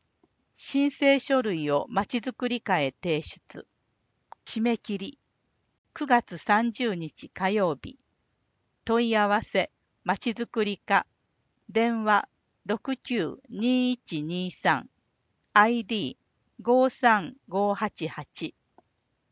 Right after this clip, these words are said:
定額減税調整給付金。不足額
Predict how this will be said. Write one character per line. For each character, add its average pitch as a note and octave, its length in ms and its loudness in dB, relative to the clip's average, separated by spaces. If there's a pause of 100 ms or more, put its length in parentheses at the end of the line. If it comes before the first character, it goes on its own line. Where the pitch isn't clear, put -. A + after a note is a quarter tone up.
(1080)
定 D4 240 4
額 C4+ 320 2
減 A#3 320 2
税 D3 320 2 (140)
調 B3+ 240 4
整 A3 340 4
給 G#3+ 300 -4
付 G3 180 -8
金。 D3+ 400 -8 (720)
不 - 160 -18
足 C#4 320 0
額 A3 300 0